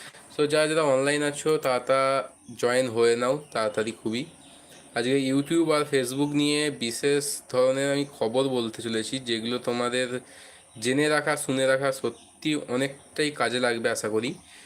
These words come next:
So যারা যারা এখনো পর্যন্ত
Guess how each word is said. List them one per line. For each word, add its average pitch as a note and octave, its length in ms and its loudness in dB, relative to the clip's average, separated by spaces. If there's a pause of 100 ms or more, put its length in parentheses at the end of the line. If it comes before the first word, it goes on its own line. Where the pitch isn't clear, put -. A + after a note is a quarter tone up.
(380)
So A2 320 4 (1080)
যারা B2+ 220 2
যারা C#3 260 2 (200)
এখনো C#3 240 -2
পর্যন্ত C#3 520 0